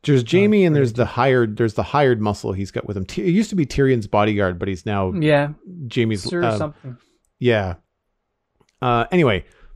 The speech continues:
Speaker 1: none of them have seen a dragon before. They all, like, they usually believe it's bullshit. Like, they just think, "Nah, whatever. It's probably just,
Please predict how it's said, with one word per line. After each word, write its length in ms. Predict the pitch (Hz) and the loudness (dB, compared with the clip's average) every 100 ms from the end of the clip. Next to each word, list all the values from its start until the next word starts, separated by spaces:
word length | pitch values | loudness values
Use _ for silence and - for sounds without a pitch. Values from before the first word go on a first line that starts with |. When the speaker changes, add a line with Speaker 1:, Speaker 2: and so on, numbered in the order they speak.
| - - | -20 -8
Speaker 1:
none 400 | 151 143 151 185 | 0 2 4 4
of 120 | 196 | 4
them 160 | 165 143 | 4 2
have 140 | 123 - | 0 0
seen 180 | 135 | 0
a 40 | 120 | 0
dragon 360 | 107 110 107 | 2 0 0
before. 300 | 101 - 110 | -4 -4 -4
They 160 | 104 107 | 0 0
all, 460 | 107 117 117 110 - 127 | 2 2 0 -2 -6 -4
like, 240 | 107 - | -2 0
they 100 | 127 | 0
usually 460 | 131 156 165 143 123 | 4 4 4 2 0
believe 340 | 113 110 101 | 0 0 -2
it's 220 | 95 - | -4 -8
bullshit. 520 | - 92 95 - - | -4 -4 -4 -8 -8
Like, 120 | - - | -8 -4
they 160 | 107 | -4
just 220 | 107 104 | -4 -8
think, 240 | - 104 - | -6 -8 -6
"Nah, 220 | 120 123 | -2 -2
whatever. 340 | 107 101 95 90 | -2 -6 -6 -8
It's 160 | 87 | -10
probably 400 | - - 120 113 | -14 -4 -2 -2
just, 320 | 107 104 - | -2 -4 -8